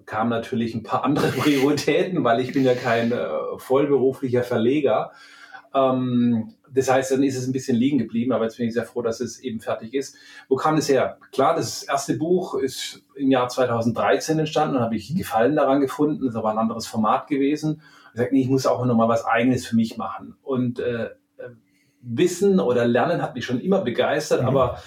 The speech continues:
Speaker 1: was ja so schön auf der Rückseite steht, ähm, Investition in Wissen bringt dir gar nichts, wenn du es nicht anwendest.
Speaker 2: Mhm.
Speaker 1: Und das ist auch der Kontext im Vorwort. Ähm,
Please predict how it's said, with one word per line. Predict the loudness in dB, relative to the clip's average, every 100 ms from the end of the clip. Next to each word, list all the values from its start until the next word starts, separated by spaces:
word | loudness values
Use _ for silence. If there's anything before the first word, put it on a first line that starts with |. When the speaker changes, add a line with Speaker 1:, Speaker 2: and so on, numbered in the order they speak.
| -20 -20 -4
Speaker 1:
was | -2 0
ja | 2
so | 0
schön | 0 -2 -2 -4
auf | -6 -4
der | 2 2
Rückseite | 2 0 2 2 0
steht, | -2 0 0 -2 -4
ähm, | 0 2 4 2 0 -4 _ _ _ _ _ _ -16 -16 -2
Investition | 2 2 0 -2 0 2
in | 2
Wissen | 0 -2 0
bringt | 0 2
dir | 0 2
gar | 2 2 4
nichts, | 2 0 -6 -12 -14 -14 -16 _
wenn | -6 -2
du | 0
es | -2
nicht | -4 -2
anwendest. | 2 4 2 2 2
Speaker 2:
Mhm. | 2
Speaker 1:
Und |
das | 4
ist | 2
auch | -2
der | -4
Kontext | 0 2 4 2 0 -4 -12
im | -6 -6 -8 -14 -20 -20
Vorwort. | -2 2 4 4 0 -2 -14 -20 -20 -20 -4
Ähm, | 0 2 4 2